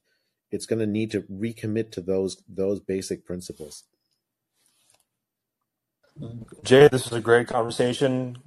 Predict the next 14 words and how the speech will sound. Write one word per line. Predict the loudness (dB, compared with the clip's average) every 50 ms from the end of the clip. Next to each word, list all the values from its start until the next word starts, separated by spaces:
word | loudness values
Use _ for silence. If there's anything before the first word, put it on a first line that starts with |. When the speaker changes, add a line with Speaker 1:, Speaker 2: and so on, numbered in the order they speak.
| -20 _ _ -6
Speaker 2:
Um, | -2 0 2 2 2 0 -2
this | -6 -4
podcast | 4 6 8 8 8 6 4 2 0 0 0
is | -4
gonna | -8 -8 -8 -8
be | -8 -8 -10 -10 -10
shortly | -12 -6 -2 0 0 0 0 -2 -4
released | -4 -4 -4 -6 -8 -10 -10 -12 -10
after | -4 -2 -2 -2 -2 -4 -6 -6 -6 -6 -6 -8 -10 _ _ _ _ _ _ _ _ _ _ _ -20
we, | -18
we've | -14 -8 -8 -6 2 6
wrapped | 8 8 6 6
this | 2 -8 -2 2
up. | 4 4 4 4 2